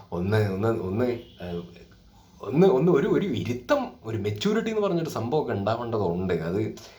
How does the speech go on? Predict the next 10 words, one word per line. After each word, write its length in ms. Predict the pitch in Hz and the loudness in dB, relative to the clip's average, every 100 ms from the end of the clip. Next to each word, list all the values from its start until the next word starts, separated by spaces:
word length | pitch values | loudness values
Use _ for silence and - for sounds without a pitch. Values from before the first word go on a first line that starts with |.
| - | -6
കുറച്ച് 520 | 123 123 135 131 123 - | -4 0 2 2 0 -2
അങ്ങനെയൊക്കെ 340 | 135 139 135 | -4 -2 -2
പോയി 320 | 139 123 123 143 | 0 2 2 2
കഴിഞ്ഞാൽ 280 | 139 135 131 | 0 0 -2
മാത്രമേ, 540 | 123 120 123 117 160 - - - | -2 -2 -2 -2 -4 -8 -20 -16
ആ, 520 | - 92 90 80 57 60 | -8 -4 -4 -6 -8 -12
ഉണ്ടാക്കിയെടുക്കാൻ 680 | - 113 113 117 120 113 104 | -6 0 0 2 2 2 2
വേണ്ടി 240 | 104 98 | 2 0
പറ്റുള്ളൂ. 420 | 98 95 98 87 | -2 -2 -2 -2
അല്ലെങ്കിൽ, 540 | 85 95 139 156 170 | -2 -2 -2 0 -2